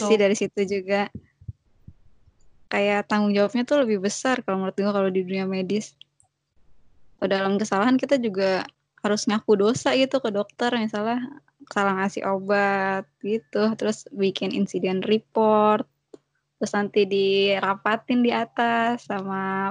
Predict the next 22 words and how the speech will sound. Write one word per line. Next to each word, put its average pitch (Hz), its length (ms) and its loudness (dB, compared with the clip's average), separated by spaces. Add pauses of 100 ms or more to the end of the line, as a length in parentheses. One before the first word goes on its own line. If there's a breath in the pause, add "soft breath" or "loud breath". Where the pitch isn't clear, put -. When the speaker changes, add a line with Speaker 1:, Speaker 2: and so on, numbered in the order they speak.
Speaker 2:
petinggi-petingginya 220 1400 2
gitu - 160 -6
aja 196 320 -2
sih. 269 320 0 (320)
Kalau 196 480 -2
tentang 202 320 -4
masalah 202 400 -2 (320)
yang 214 160 2
salah, 202 320 -2
kesalahan-kesalahan 208 800 -2
dalam 202 260 -6 (960)
memberikan 202 640 -4
dosis 202 320 -6
obat 190 320 -8 (320)
atau 190 320 -6
memberikan 190 720 -6
obat 196 320 0
yang 196 80 -4
salah. 190 400 -8 (2500)
Speaker 1:
Karena 190 240 -2
yang 220 80 0
nggak, 175 180 0